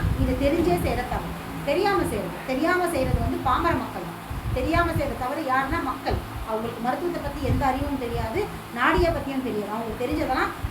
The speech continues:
அரசாங்கமே சொல்லிடுச்சே, அப்ப அது உயர்ந்ததா தான் இருக்கும் அப்படிங்கிற அடிப்படை தான். ஆங்கில மருத்துவத்துக்கு இத்தனை க-,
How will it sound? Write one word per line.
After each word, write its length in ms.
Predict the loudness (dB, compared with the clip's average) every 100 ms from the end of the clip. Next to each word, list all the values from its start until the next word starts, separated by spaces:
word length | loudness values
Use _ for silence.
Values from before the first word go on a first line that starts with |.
| 0
அரசாங்கமே 640 | 2 6 6 6 2 0 0 -2
சொல்லிடுச்சே, 440 | -2 -4 -4 -4 -4 -6 -8 -6
அப்ப 200 | -4 0
அது 180 | 0 0 -2 0
உயர்ந்ததா 460 | 2 4 2 2 2 2
தான் 120 | 0
இருக்கும் 280 | -2 -2 -2
அப்படிங்கிற 300 | -4 -4 -4 -4
அடிப்படை 280 | -4 0 0
தான். 120 | 0 -2 -4 -10 -12 -4 0
ஆங்கில 220 | 4 4
மருத்துவத்துக்கு 560 | 4 4 2 0 0 0
இத்தனை 340 | 0 0 0 2 2 4
க-, 160 | 2